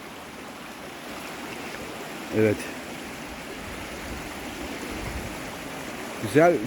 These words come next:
Şurası, e, Almanya Main Nehri'nin,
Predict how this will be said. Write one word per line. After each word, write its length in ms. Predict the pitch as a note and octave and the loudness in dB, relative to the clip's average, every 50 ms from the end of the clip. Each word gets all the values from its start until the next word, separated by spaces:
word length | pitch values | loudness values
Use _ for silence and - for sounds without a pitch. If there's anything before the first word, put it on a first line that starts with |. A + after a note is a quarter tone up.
| - - | 4 6
Şurası, 400 | D#3 E3 D#3+ - - G3+ G#3+ - - - - - | 6 6 8 10 10 10 10 8 4 0 2 4
e, 180 | B2+ C3 C3 C#3 - | 6 8 8 8 10
Almanya 560 | B2 C#3 D3 D3 D#3+ F3 F#3 F3+ F3+ F3+ F3+ | 10 10 12 12 12 10 10 10 10 8 8
Main 360 | E3+ D#3+ E3 F3+ F#3+ G3 F#3 | 10 10 12 12 12 10 10
Nehri'nin, 500 | F3 E3+ D#3 B2+ C#3 C#3+ D#3+ G3+ A3+ A3+ | 12 12 12 12 10 10 10 10 8 6